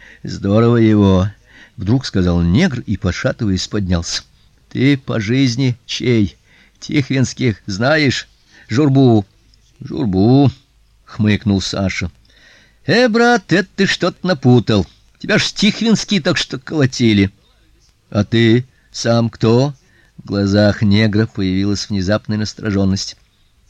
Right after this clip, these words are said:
«Я-то? Да я, собственно, в охране работаю, в группе захвата».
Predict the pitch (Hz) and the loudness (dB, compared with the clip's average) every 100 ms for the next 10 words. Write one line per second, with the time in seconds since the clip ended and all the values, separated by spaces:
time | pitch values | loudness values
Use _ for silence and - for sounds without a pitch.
0 | - - 247 196 95 71 _ _ _ _ | -14 -4 -4 -2 -4 -4 _ _ _ _
1 | _ _ - 190 247 226 226 226 - 202 | _ _ -10 -2 0 0 0 -2 -2 -2
2 | 196 135 _ _ _ 131 165 - 240 247 | 0 -2 _ _ _ -4 -4 0 0 2
3 | 110 98 98 92 92 87 _ _ _ _ | 2 4 2 2 0 0 _ _ _ _
4 | 107 110 190 151 120 120 - 131 196 127 | -4 -2 0 2 2 2 0 0 2 -2